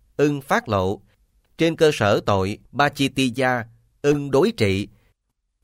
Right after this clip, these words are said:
Nếu buộc tội vị ấy với tội Parajika, nói rằng, "Ngươi không phải là Sa Môn,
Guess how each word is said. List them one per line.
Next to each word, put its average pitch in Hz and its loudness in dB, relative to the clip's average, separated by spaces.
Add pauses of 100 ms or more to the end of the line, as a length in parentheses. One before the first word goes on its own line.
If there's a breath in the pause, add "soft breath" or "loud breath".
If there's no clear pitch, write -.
(180)
Nếu 156 6
buộc 117 2
tội 110 4
vị 110 0
ấy 143 -2
với 156 0
tội 104 -2
Parajika, 120 -2 (380)
nói 143 0
rằng, 101 -2 (760)
"Ngươi 147 2
không 151 0
phải 117 0
là 120 2
Sa 135 2
Môn, 127 -2